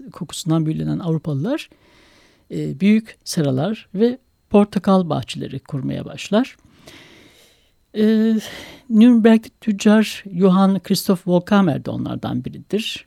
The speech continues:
E, turunçgiller koleksiyon için bir portakal bahçesi ve limonluklar kurdurur. Ee,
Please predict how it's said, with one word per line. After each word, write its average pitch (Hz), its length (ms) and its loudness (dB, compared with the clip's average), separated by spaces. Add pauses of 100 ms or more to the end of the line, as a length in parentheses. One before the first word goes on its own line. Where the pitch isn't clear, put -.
(100)
E, 147 300 -6
turunçgiller 160 1080 -2
koleksiyon 151 500 -4
için 151 420 -6
bir 147 80 -6
portakal 143 600 -2
bahçesi 143 360 -4
ve 151 100 -2
limonluklar 143 580 -2
kurdurur. 143 640 -12 (1300)
Ee, 208 60 -2